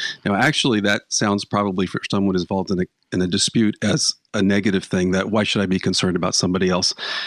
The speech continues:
But interestingly, as the way the Bible works, it actually helps the dispute get resolved, as Matthew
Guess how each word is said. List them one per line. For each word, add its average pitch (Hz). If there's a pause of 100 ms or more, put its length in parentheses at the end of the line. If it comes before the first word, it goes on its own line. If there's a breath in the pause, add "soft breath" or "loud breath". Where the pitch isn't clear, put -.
(220 loud breath)
But 98
interestingly, 101
as 95
the 98
way 98
the 90
Bible 98
works, 98
it 110
actually 113
helps 101
the -
dispute 98
get -
resolved, 90
as 101
Matthew 95